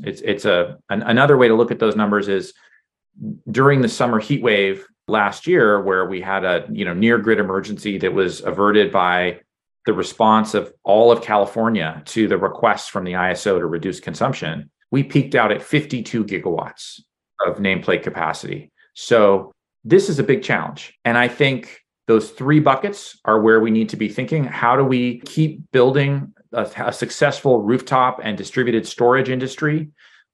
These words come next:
Another bucket is how do we really accelerate in-state generation to the maximum extent possible? And then a third bucket is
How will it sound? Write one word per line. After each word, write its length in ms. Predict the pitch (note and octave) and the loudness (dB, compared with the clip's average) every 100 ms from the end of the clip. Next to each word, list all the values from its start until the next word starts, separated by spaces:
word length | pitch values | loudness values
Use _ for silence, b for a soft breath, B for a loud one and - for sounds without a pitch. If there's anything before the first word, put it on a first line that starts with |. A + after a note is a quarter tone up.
| - | -6
Another 320 | G2+ A2+ C3 | 0 2 4
bucket 520 | C#3 C#3+ C3+ D3 - - | 4 4 2 0 -2 -2
is 280 | G2+ G2 - b | -4 -4 -12 b
how 200 | - C3 | -6 0
do 60 | C#3 | 0
we 240 | B2 G2+ G2+ - | 0 -4 -6 0
really 420 | D3 E3+ D3+ A#2+ | 4 6 6 2
accelerate 840 | - - - G2+ A#2+ D3 D#3+ - - | -6 -10 -4 2 4 4 2 -2 -6
in-state 480 | C#3 C#3 - C3 A#2+ | -2 -2 -2 -6 -4
generation 580 | B2 A2+ G#2 A#2 - B2 | -4 -2 -2 -4 -6 -8
to 80 | F#2 | -6
the 80 | |
maximum 600 | F#2 G2+ A2+ A#2+ C3+ A#2+ | -2 0 0 -2 -6 -4
extent 320 | A#2 - A2+ A2 | -6 -4 -6 -2
possible? 600 | G#2 G#2 C3 D3 F3 B B B - | -2 -2 0 0 0 B B B -6
And 120 | A#2 | -2
then 120 | B2 B2 | 0 0
a 60 | |
third 320 | A#2 D#3+ G#3 | 2 4 4
bucket 460 | C3 G#2+ C#3+ D#3 - | 4 0 -2 -6 -6
is 420 | B2 A#2+ A#2+ A#2+ | -2 0 0 -2